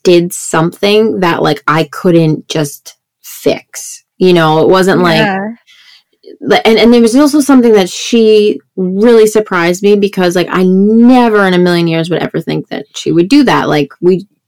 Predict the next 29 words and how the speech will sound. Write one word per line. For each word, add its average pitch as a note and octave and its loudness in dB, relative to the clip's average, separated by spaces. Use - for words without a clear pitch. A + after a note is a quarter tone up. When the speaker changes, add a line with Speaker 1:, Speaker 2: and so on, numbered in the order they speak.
Speaker 1:
I F#3 0
put G#3+ 0
too F#3 -4
much D3 -6
trust, G3+ -4
I A3 0
guess, A3 0
<laughs> - 4
in C#4 4
my C4+ 2
four-year-old. C4+ 2
I'm A3 0
not G#3 2
really G#3+ 2
Speaker 2:
Aw. - -2
Speaker 1:
sure, A3 0
but, G#3 0
like, F3+ 0
she G#3 2
has F#3+ 0
her G3 2
own F3+ 0
little F3+ 0
school E3+ 0
corner, E3 -2
you F#3 -2
know, E3 0
so E3+ -6
sh-, F3 -10